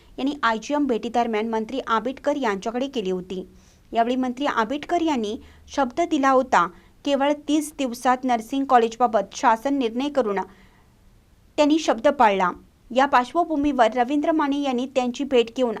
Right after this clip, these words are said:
आभार मानले. यावेळी रवींद्र माने यांनी आयजीएम सह शहरातील विविध प्रलंबित प्रश्नांवर आरोग्यमंत्र्यांशी सविस्तर चर्चा करत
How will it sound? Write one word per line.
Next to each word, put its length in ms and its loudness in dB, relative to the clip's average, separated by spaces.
आभार 260 2
मानले. 400 -4
यावेळी 300 2
रवींद्र 420 2
माने 280 0
यांनी 320 -2
आयजीएम 520 2
सह 340 0
शहरातील 580 0
विविध 380 -4
प्रलंबित 480 0
प्रश्नांवर 580 -2
आरोग्यमंत्र्यांशी 920 0
सविस्तर 520 -4
चर्चा 400 -2
करत 360 -2